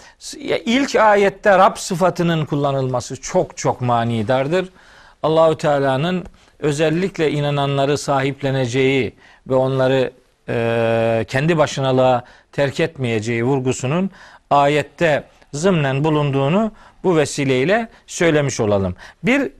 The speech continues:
tarihi vaka üzerinden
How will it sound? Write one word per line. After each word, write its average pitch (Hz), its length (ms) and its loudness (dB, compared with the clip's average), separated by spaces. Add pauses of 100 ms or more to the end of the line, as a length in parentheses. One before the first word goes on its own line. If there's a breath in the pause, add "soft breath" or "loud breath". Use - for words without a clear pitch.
tarihi 185 1080 2 (360 soft breath)
vaka 143 580 4
üzerinden 139 880 0